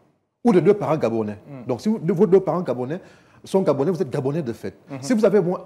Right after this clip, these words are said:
Speaker 1: un parent
Speaker 2: Un parent
Speaker 1: gabonais
Speaker 2: gabonais.
Speaker 1: et que vous êtes né au Gabon, vous êtes gabonais de fait, av-, ayant les mêmes droits que tous les autres gabonais.
Speaker 2: Mhm.
Speaker 1: Aujourd'hui, avec le,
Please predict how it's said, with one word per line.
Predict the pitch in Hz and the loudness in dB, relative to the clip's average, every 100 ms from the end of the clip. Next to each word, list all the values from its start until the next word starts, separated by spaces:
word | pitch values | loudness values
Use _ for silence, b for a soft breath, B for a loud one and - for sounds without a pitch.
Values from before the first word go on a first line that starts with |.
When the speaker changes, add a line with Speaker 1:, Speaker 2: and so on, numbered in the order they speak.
| - | 0
Speaker 1:
un | 269 | 0
parent | 220 165 156 | 2 2 2
Speaker 2:
Un | 180 | 4
parent | 143 | 4
Speaker 1:
gabonais | 131 127 165 | 2 2 0
Speaker 2:
gabonais. | 170 151 | 0 -2
Speaker 1:
et | |
que | 170 | 0
vous | 175 | 0
êtes | 170 | 2
né | |
au | 180 | 2
Gabon, | 139 127 156 214 B - | 2 2 2 0 B -4
vous | 185 | -4
êtes | 208 - 120 | -4 -8 -6
gabonais | 151 147 160 214 | -2 0 0 0
de | 147 | -2
fait, | 190 196 147 | -2 -2 -4
av-, | 135 170 | -4 0
ayant | 196 214 | 0 0
les | |
mêmes | 170 220 | -2 -4
droits | 202 208 208 B B | -2 -2 -2 B B
que | 175 | -6
tous | - 330 339 | 0 2 4
les | 175 202 | 2 0
autres | 220 - - _ _ _ _ | -4 -6 -20 _ _ _ _
gabonais. | 127 135 117 117 107 113 | -8 -6 -4 -4 -6 -12
Speaker 2:
Mhm. | 131 117 b b b | -16 -16 b b b
Speaker 1:
Aujourd'hui, | 175 170 202 240 277 269 _ _ | 2 2 2 0 -2 -4 _ _
avec | 175 175 247 | 0 2 2
le, | 185 165 | 2 2